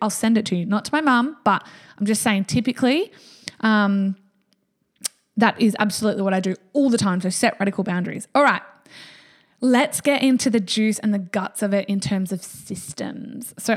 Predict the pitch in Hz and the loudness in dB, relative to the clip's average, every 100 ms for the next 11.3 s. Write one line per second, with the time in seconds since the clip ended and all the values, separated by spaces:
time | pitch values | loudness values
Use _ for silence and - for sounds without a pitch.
0 | - 226 240 277 311 339 349 - 226 214 | 0 0 2 2 0 0 -2 0 0 0
1 | - 196 190 - - - 254 269 285 - | 0 0 -2 -4 -8 -4 -2 -2 -4 -2
2 | 226 220 - 214 330 320 214 196 190 190 | 0 0 0 -2 0 0 0 2 0 0
3 | 185 185 - - 202 202 202 196 - - | 0 -2 -2 0 2 2 2 0 -4 -14
4 | - 254 370 - - - - - - - | -4 -2 -4 -8 -16 -18 -20 -20 -20 -20
5 | _ 233 208 226 226 233 294 339 269 208 | _ -2 0 2 4 4 2 2 2 2
6 | 214 254 - _ _ 208 190 - 214 233 | 2 0 -2 _ _ 0 0 2 2 4
7 | 330 - 226 175 170 233 180 190 170 180 | 0 0 0 2 2 2 0 -2 -2 -2
8 | 175 160 277 240 208 - - 294 - - | -2 0 2 2 0 -2 -2 2 2 0
9 | 302 269 240 208 202 190 185 180 185 262 | -2 0 0 0 0 0 2 2 2 2
10 | 320 - 208 202 190 190 - - - 214 | 0 -2 2 2 2 0 -4 -8 0 2
11 | 247 - - | 2 -2 -14